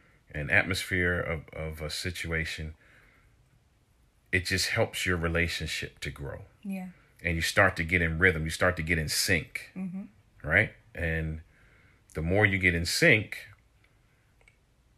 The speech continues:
Speaker 1: the productivity of these conversations,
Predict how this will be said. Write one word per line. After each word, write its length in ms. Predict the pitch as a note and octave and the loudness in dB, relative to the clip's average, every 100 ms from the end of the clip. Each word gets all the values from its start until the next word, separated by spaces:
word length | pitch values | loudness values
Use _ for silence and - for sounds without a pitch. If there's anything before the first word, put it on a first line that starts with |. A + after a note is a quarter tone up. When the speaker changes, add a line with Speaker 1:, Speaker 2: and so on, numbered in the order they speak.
| - | -10
Speaker 1:
the 200 | D#2+ E2+ | -4 -4
productivity 880 | - - A#2+ G#2 E2+ - C3 C3 F#2 | -4 2 6 6 4 0 2 4 2
of 100 | D#2+ | 2
these 220 | D#2 C#2+ | -2 -4
conversations, 1120 | - E2 D2+ D2+ E2 D2+ - D2 C#2+ C#2+ - | -2 -2 -2 -4 -2 -2 -4 -6 -6 -8 -12